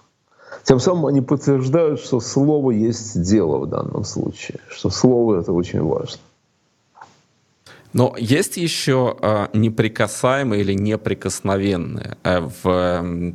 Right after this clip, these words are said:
Speaker 2: то есть можно ли определить? Потому что казалось, что вот эта тусовка, э, в,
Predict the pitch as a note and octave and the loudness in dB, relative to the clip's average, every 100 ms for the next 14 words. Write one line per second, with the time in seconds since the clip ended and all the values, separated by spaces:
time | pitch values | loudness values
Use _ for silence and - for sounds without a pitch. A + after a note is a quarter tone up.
0 | - G2 F2+ - - - A2 C3 B2 G#2+ | -2 -2 -2 -8 -10 -2 0 0 -2 0
1 | G#2 G2+ G#2+ G#2 A2 E2+ - G#2 G2+ G#2+ | 0 0 -4 -4 -4 -4 -4 -4 -4 -2
2 | B2+ A#2+ C3+ G#2 F#2+ - G2+ G2 G#2 G#2+ | -2 0 0 0 -4 -6 -6 -6 -4 -4
3 | F#2 - G#2+ - A#3 - - A#2+ G#2 G2 | -4 -6 -6 -2 -4 -4 -2 0 0 -2
4 | G2 G2 F#2 F#2 E2+ - - - A2 A2 | -2 -2 -4 -6 -10 -18 -20 -6 -2 -2